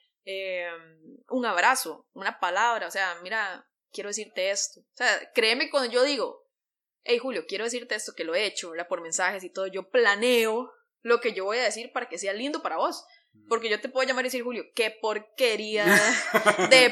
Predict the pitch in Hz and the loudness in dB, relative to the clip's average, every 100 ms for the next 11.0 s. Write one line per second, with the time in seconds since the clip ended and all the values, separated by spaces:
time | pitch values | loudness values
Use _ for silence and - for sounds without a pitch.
0 | - 247 247 196 262 262 254 - 220 220 | 8 8 8 8 6 8 6 8 10 10
1 | 233 233 262 247 247 240 240 - - - | 10 10 12 12 10 6 6 0 -14 -2
2 | - 269 240 320 269 262 190 175 - 151 | 8 8 8 2 2 -2 -2 -6 -10 -14
3 | - _ _ 185 190 220 262 269 254 196 | -16 _ _ -8 -6 -2 -2 -2 -6 -6
4 | 180 196 190 185 - - - - - 208 | -8 -8 -8 -8 -6 -6 -8 -14 -8 -8
5 | 208 240 254 240 240 233 247 175 160 226 | -4 -6 -6 -8 -8 -8 -10 -10 -6 -4
6 | 311 - _ _ _ - - - - 208 | -4 -8 _ _ _ -20 -20 -20 -12 -8
7 | 208 220 233 247 247 262 285 302 269 277 | -6 0 0 2 0 0 0 0 0 0
8 | 277 254 180 202 - - 247 285 226 190 | -2 -2 -4 -6 -6 -6 -2 -2 -2 -2
9 | 160 - 254 285 294 208 175 180 165 170 | -2 -4 0 0 0 -4 -10 -12 -16 -14
10 | 160 180 220 - - 247 - 160 160 - | -12 -10 -10 -12 -14 -18 -18 -16 -14 -16